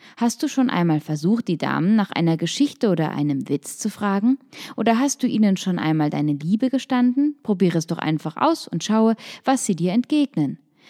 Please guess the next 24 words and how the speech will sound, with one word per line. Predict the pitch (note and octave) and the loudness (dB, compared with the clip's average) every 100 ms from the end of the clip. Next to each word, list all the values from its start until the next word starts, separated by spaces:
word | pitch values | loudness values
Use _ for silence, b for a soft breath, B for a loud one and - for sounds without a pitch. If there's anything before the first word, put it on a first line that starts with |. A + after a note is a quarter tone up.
| b | b
Hierbei | - D#4 B3+ G#3+ | -2 2 4 4
sind | G3+ F#3 | 4 0
die | - | 2
Antworten | A#3 A#3 G3 F#3 F3 | 2 2 0 0 0
meist | D#3+ D#3+ - | 2 0 -2
noch | F3+ - | -4 -4
programmiert. | F#3 - G#3+ A#3 B3 F3 - B - | -6 0 4 6 6 4 -4 B -8
Bei | - | -2
einem | D#3+ D3+ | -2 -2
Chatbot | - B3 A#3+ A3+ G#3+ | 0 0 2 0 0
soll | - F3 | 2 2
das | F3+ F3 G3 | 2 0 2
nun | G3 | 4
nicht | G3 F#3+ - | 4 2 2
mehr | G#3+ | 4
nötig | A3 B3 A3 - | 4 4 0 0
sein | F3+ D#3 D3 b b - | 0 2 0 b b -2
und | F#3 | 0
das | E3+ | 0
Programm | - E3 G3 G3 F#3 B | -4 -4 0 2 2 B
soll | - A3 | -2 0
selbstständig | A3 B3+ - - D3+ C#3+ F#3+ - | 2 0 0 -2 0 0 -2 -2
intelligent | A3 B3+ C4+ F3+ D3 - | 0 0 0 2 0 0
antworten. | - B3 F#3 - - - - | 0 0 0 -6 -8 -8 -10